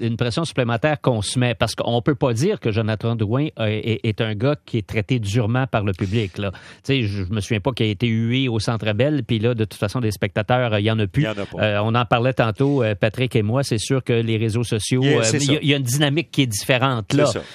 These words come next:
Speaker 1: Mais de façon générale, je pense que c'est un joueur qui demeure, euh, aimé, euh, du public, même si tout le monde, euh, souhaiterait qu'il soit plus productif, c'est tout à fait normal. Euh, sauf que là, on sait, Martin, que c-, ça va être assez long, là. Son nom est inscrit
Speaker 2: Ouais,
Speaker 1: sur
Speaker 2: sur
Speaker 1: la
Speaker 2: la
Speaker 1: liste
Speaker 2: liste
Speaker 1: des
Speaker 2: des
Speaker 1: blessés à
Speaker 2: Ça,
Speaker 1: long
Speaker 2: c'est au
Speaker 1: terme.
Speaker 2: moins dix matchs. Comme il en reste neuf,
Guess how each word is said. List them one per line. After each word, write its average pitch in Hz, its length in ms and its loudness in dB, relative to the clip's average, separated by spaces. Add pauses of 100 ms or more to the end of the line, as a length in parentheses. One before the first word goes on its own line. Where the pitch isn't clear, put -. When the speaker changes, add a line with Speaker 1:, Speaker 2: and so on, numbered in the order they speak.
(100)
Speaker 1:
Mais 123 140 0
de 156 100 4
façon 165 320 0
générale, 151 380 0
je - 80 -10
pense 156 240 -4
que 120 80 -2
c'est - 140 -6
un 113 120 -2
joueur 139 300 -2
qui - 100 -20
demeure, 120 480 0
euh, 107 160 2 (140)
aimé, 135 340 0 (320)
euh, 104 160 2
du 101 140 -4
public, 127 400 0
même 143 160 2
si - 160 -8
tout 143 80 2
le 127 60 2
monde, 135 300 0
euh, 110 140 2
souhaiterait 127 460 -4
qu'il - 100 -12
soit 127 180 0
plus 131 140 -2
productif, 135 440 0
c'est - 160 -6
tout - 140 -8
à 120 60 2
fait 143 300 0
normal. 113 600 -2 (380)
Euh, 104 400 -2
sauf 202 240 0
que 165 120 2
là, 226 120 4
on 156 160 0
sait, 240 380 -2 (260)
Martin, 170 420 0 (260)
que - 80 0
c-, - 160 -4
ça 139 160 2
va 165 80 2
être 165 100 -2
assez 131 220 0
long, 135 160 4
là. 110 100 0
Son 139 180 0
nom 202 160 0
est 147 160 2
inscrit 127 440 0
Speaker 2:
Ouais, 104 180 -2
Speaker 1:
sur - 220 -4
Speaker 2:
sur 117 100 0
Speaker 1:
la 117 60 2
Speaker 2:
la 117 80 2
Speaker 1:
liste 156 60 4
Speaker 2:
liste 165 120 2
Speaker 1:
des 123 60 2
Speaker 2:
des - 20 4
Speaker 1:
blessés 120 400 2
à 110 140 2
Speaker 2:
Ça, 113 80 2
Speaker 1:
long 117 60 2
Speaker 2:
c'est 151 100 2
au 151 40 2
Speaker 1:
terme. 156 140 4
Speaker 2:
moins 131 140 0
dix 104 180 -4
matchs. 135 480 -10
Comme 180 160 -2
il 175 100 -6
en 147 120 -2
reste 123 280 -6
neuf, 143 440 -6